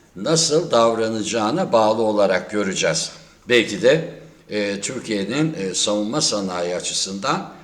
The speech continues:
hem güçlü bir yatırım parası hem de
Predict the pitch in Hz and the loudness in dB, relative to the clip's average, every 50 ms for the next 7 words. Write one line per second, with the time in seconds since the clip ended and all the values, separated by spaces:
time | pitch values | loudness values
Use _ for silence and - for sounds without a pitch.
0 | - - _ - 120 143 160 165 151 - 117 113 - - - - 92 82 135 131 | -20 -20 _ -2 0 0 0 0 -2 -4 -6 -6 -6 -6 -6 -8 -12 -10 -10 -10
1 | 123 120 107 104 104 - 107 98 101 95 90 - 101 92 87 87 87 - - - | -8 -4 -4 -4 -4 -4 -4 -4 -4 -6 -6 -4 -4 -4 -4 -2 -2 0 0 0
2 | 185 220 208 - - - - - _ _ - 110 123 151 - - - - 135 147 | 0 -4 -4 -12 -18 -20 -20 -20 _ _ -4 -2 0 0 0 -2 -4 -4 0 0
3 | 190 202 - - | 0 0 -2 -10